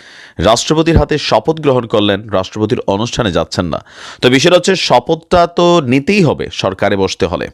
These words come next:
আর বাকি যে জিনিসগুলোকে অ্যাভয়েড করা যায় বা স্কিপ করা যায়, আমরা দেখছি যে অন্তর্বর্তী সরকার এই আওয়ামী লীগ কর্তৃক নিয়োজিত যিনি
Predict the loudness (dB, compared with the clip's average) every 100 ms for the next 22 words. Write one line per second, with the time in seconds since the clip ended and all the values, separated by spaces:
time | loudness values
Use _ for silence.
0 | _ _ _ 2 4 4 0 -18 _ 0
1 | 0 0 0 0 2 2 0 0 0 2
2 | -2 0 0 2 0 0 -2 0 0 0
3 | 0 2 2 0 -4 _ _ _ -4 0
4 | -2 2 2 2 -2 -8 -10 _ _ -4
5 | 0 2 0 -2 -4 0 0 0 -2 -2
6 | -2 -2 -2 -2 2 2 0 -10 _ _
7 | _ 0 0 0 0 2 2 0 0 -2
8 | -2 -4 -4 -6 -2 2 2 0 -2 -2
9 | -6 -14 -4 -2 0